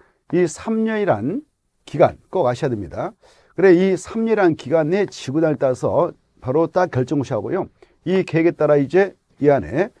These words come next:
여러 가지 도로도 설치할 것이고요. 그리고 여러 가지 건축공사도 진행할 건데, 계획적으로 이런 행위를 할 때에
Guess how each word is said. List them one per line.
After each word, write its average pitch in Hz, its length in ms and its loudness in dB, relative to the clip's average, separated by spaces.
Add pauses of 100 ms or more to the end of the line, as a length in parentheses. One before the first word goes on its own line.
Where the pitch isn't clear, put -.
(100)
여러 135 180 0
가지 123 220 0
도로도 160 460 0
설치할 165 400 -6
것이고요. 101 640 -10 (2750)
그리고 165 400 2 (440)
여러 127 140 2
가지 156 320 2
건축공사도 127 640 -2
진행할 127 360 -6
건데, 104 200 -8
계획적으로 120 600 -12 (380)
이런 185 280 4
행위를 175 300 0
할 127 80 -2
때에 131 380 -4